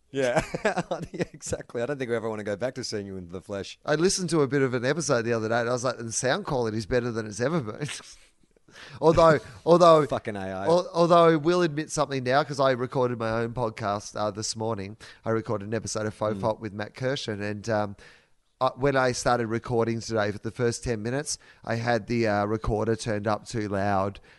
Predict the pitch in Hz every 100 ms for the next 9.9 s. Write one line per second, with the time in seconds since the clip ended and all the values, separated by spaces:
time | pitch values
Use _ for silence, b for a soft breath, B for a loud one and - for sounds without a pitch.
0 | b - 110 104 104 101 107 113 120 127
1 | - 107 107 113 110 113 113 110 117 -
2 | 110 117 202 - 135 B - 147 123 151
3 | 180 - 160 131 123 104 101 147 196 -
4 | - _ _ _ 147 139 135 143 143 139
5 | - 131 120 123 113 117 120 123 110 117
6 | 123 120 127 - 156 208 339 b b -
7 | 127 120 123 127 113 113 - - 120 113
8 | - 131 123 110 104 123 127 123 123 101
9 | 117 113 113 - 117 - - 110 101